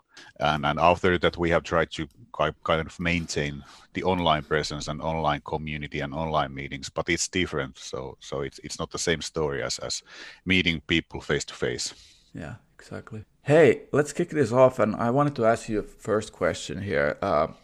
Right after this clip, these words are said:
Speaker 2: uh, can you, can you talk about yourself and what you're doing in the games industry and how it all got started?
Speaker 1: Well, I'm K P Hiltunen. I'm the director of, of Neogames Finland, which is the hub of the Finnish games industry.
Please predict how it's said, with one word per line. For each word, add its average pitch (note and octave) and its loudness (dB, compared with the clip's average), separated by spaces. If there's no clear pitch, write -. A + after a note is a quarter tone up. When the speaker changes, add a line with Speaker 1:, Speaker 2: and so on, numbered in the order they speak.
Speaker 2:
uh, B2+ 0
can D3 -2
you, E3+ -2
can B2 -2
you C#3 0
talk C#3 0
about G#2+ 2
yourself A2 4
and F2+ -2
what A2+ 2
you're A#2 2
doing G#2 0
in G2+ -4
the G2 -2
games E2+ 0
industry E2+ -4
and D2+ 0
how G2+ 8
it F#2 4
all F#2 4
got D2 -6
started? G2+ 0
Speaker 1:
Well, C#3 8
I'm C3+ 8
K C3 6
P - 4
Hiltunen. F#2+ 2
I'm F#2 4
the F#2 2
director F2 4
of, D#2 -4
of - -4
Neogames D#2+ 0
Finland, D#2+ -4
which E2 -4
is D#2 -6
the E2 -2
hub D#2+ 4
of D2+ -2
the D2 -4
Finnish D2 -6
games C#2 -6
industry. C2+ -10